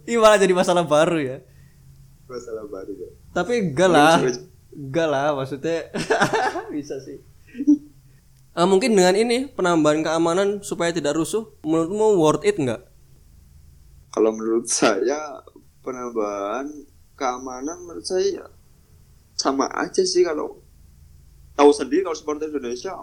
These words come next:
Speaker 2: meskipun polisi atau tentara tetap aja tuh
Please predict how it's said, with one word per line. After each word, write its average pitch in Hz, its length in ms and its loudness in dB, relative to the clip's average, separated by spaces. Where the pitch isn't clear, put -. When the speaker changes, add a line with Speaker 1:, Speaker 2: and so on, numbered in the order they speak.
Speaker 2:
meskipun 123 560 -4
polisi 123 560 -4
atau 123 320 0
tentara 131 680 -6
tetap 131 260 -10
aja 143 240 -6
tuh 113 240 -2